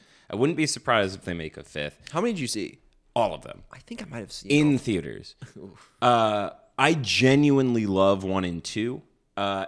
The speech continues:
Speaker 1: and then they take a significant nosedive because, and the same reason Don't Breathe two is, James Wan took a backseat and allowed Leigh Whannell to do the third one.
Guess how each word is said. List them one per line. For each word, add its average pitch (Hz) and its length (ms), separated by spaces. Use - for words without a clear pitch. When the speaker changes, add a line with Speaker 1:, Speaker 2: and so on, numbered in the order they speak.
Speaker 1:
and 110 300
then 98 320
they 127 200
take 90 560
a 92 120
significant 98 1000
nosedive 92 960
because, 117 920
and 98 200
the 87 40
same 90 300
reason 82 220
Don't 78 240
Breathe 80 240
two 139 280
is, 87 380
James 110 340
Wan 135 240
took 117 160
a 101 40
backseat 87 720
and 90 140
allowed 87 340
Leigh 85 200
Whannell 80 420
to - 120
do 80 120
the 73 120
third 73 280
one. 67 200